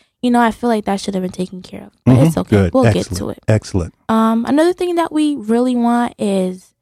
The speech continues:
Speaker 1: more extracurricular activity and involvement. And we even brought up the idea, um, one of our m-,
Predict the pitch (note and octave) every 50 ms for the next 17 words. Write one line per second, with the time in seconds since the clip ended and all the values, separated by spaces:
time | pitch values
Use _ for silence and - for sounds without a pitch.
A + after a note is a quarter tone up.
0 | _ _ _ _ _ _ _ G3+ G#3 G#3+ G#3+ A3 A3 G#3+ G#3 G#3 - - - A3
1 | G3 - G#3 - - G3 F#3+ G3 F#3+ F#3 F#3 - - - A#3 A#3 A#3 B3 B3 -
2 | G3 F#3 F3+ F3+ F#3 F#3+ F#3+ G3+ A3 A#3+ C4 C#4 D4 D4 D4+ - _ _ _ _
3 | _ _ B3 B3 A#3 A#3 A3+ - - B3+ C4+ C#4 C4+ B3+ A3 G#3 A3 A3 G#3+ -
4 | - - - G#3 G3+ G3 - - G3+ F#3+ G3 F#3+ F#3 F#3 F#3 - - F#3 F3 F3
5 | F3 F3 F3 F#3 F#3+ F#3 F3+ F3+ F3+ F3+ F3+ F3+ F3+ F3+ F3+ F#3 F#3 F#3 - _
6 | _ G3